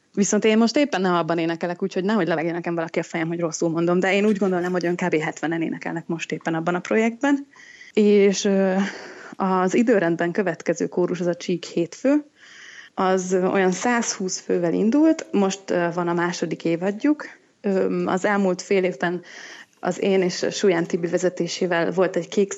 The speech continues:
Judit és a Kék Szakálú című koncertprojektünk, az olyan ötvenöt fővel ment, és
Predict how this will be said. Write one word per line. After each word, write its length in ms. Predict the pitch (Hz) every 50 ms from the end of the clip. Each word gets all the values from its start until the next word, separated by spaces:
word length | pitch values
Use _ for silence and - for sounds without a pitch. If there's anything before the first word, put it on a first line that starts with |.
| -
Judit 300 | - 220 226 196 202 196
és 120 | 190 180 196
a 40 | 190
Kék 200 | - 190 180 180
Szakálú 380 | - - - - 185 185 190
című 260 | 185 - - 185 180
koncertprojektünk, 1120 | 214 - - 185 190 - - 208 208 - - - 220 220 220 214 - - - 220 220 208 - - - - - - - - - - - _ _ -
az 380 | - 180 175 170 165 165 - 180
olyan 400 | 170 170 165 165 165 165 - -
ötvenöt 480 | - 196 185 196 190 175 175 180 196 -
fővel 540 | - - 226 226 214 240 240 247 247 240 -
ment, 520 | - 247 262 294 311 339 370 359 - - - - - - - - - - - - _ - - _ _ _ _ _ - -
és 800 | - 196 185 185 185 180 180 185 170 - - - - - -